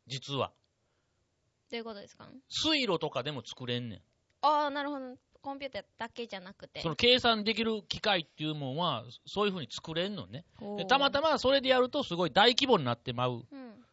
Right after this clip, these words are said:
Speaker 1: から、まあ、今のコンピューターみたいなのを作ろうとすると、その地球全部を埋め尽くさん限りできへんから、ああいうサイズになるっていうのが、まあ、今のコンピューターの便利なところなわけね。
Speaker 2: なるほど、なるほど。じゃあ、まあ、半導体っていうのは、
Speaker 1: うん。
Speaker 2: パターン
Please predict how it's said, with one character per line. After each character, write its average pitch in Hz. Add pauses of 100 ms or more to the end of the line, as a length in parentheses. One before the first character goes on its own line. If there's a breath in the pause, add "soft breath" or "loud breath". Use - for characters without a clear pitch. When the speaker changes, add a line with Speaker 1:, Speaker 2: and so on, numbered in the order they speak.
(140)
Speaker 1:
か 254
ら、 269 (180)
ま 123
あ、 92
今 120
の 110
コ 117
ン 110
ピ 127
ュ 120
ー -
タ 110
ー 104
み 113
た 113
い 101
な 95
の 90
を -
作 -
ろ 127
う -
と 107
す -
る 107
と、 147
そ -
の 107
地 -
球 233
全 180
部 151
を 135
埋 170
め 180
尽 160
く 160
さ 165
ん 160
限 151
り 98
で 147
き 139
へ 104
ん 87
か 147
ら、 - (360 loud breath)
あ 113
あ 113
い 110
う 107
サ 104
イ 95
ズ 90
に 85
な 98
る 95
っ - (240)
て 135
い -
う 180
の 226
が、 196
ま 98 (100)
あ、 - (180)
今 113
の 92
コ 98
ン 95
ピ 95
ュ -
ー -
タ 90
ー 87
の 82
便 104
利 82
な 82
と 92
こ 87
ろ 85
な 87
わ 90
け 104
ね。 247
Speaker 2:
な 247
る 240
ほ 226
ど、 220
な 208
る 208
ほ 202
ど。 190 (220)
じ 262
ゃ 254
あ、 226
ま 214
あ、 -
半 330
導 330
体 311
っ -
て -
い 285
う 320
の 302
は、 330
Speaker 1:
う 110
ん。 90 (400)
Speaker 2:
パ 247
タ 320
ー 285
ン 247